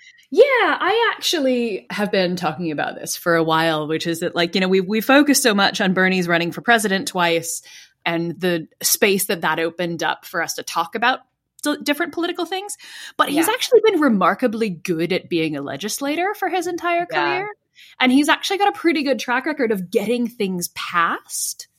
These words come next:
Speaker 1: So, um, I'm really hoping that, that Bernie is going to pull out his inner Lyndon Johnson and get really good at twisting arms, ramming things into budget reconciliation and getting them passed,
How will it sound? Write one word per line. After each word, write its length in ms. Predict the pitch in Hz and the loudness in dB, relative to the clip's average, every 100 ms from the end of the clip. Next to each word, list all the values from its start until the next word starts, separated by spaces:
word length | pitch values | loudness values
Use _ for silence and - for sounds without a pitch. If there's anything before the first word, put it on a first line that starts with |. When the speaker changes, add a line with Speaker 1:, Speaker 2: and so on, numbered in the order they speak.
| _ _ _ _ _ _ _ _ | _ _ _ _ _ _ _ _
Speaker 1:
So, 760 | 302 - - 311 285 269 269 - - | -2 2 4 6 8 8 6 0 0
um, 460 | 254 240 233 - _ | 2 2 -2 -6 _
I'm 760 | 240 311 330 339 302 262 247 240 | 2 2 2 0 0 0 0 -2
really 420 | 277 285 277 254 | 2 4 6 4
hoping 500 | 240 208 208 202 185 | 4 2 2 0 0
that, 260 | 185 170 175 | 0 -2 0
that 260 | 180 165 | -2 0
Bernie 360 | 202 190 190 185 | -2 0 0 -2
is 100 | 175 | -2
going 180 | 180 170 | -2 -2
to 60 | |
pull 200 | 175 190 | -4 -2
out 140 | 170 160 | -2 -2
his 160 | 175 | -4
inner 540 | 165 175 170 165 165 - | -4 -2 -2 0 -2 -4
Lyndon 360 | 165 170 170 160 | -6 -6 -6 -4
Johnson 640 | 165 165 - 160 151 156 - 185 | -4 -4 -4 -6 -6 -8 -8 -4
and 580 | 170 165 160 160 151 - - - - | -2 -2 -4 -8 -10 -12 -18 -20 -4
get 240 | 196 180 | -2 -2
really 280 | 190 190 180 | -2 0 0
good 160 | 170 170 | 2 0
at 100 | 160 | 0
twisting 440 | - 175 - 170 | -4 -6 -4 0
arms, 400 | 165 165 160 156 | 2 2 0 -4
ramming 320 | 160 165 160 | -4 -4 -4
things 240 | 156 170 165 | -4 -6 -6
into 160 | 147 | -8
budget 260 | 160 151 156 | -6 -6 -4
reconciliation 760 | 147 160 151 156 151 156 160 | -6 -6 -8 -6 -6 -6 -6
and 120 | 151 147 | -8 -10
getting 240 | 143 135 | -14 -14
them 120 | 185 | -16
passed, 600 | - - - - - - | -16 -14 -14 -16 -20 -20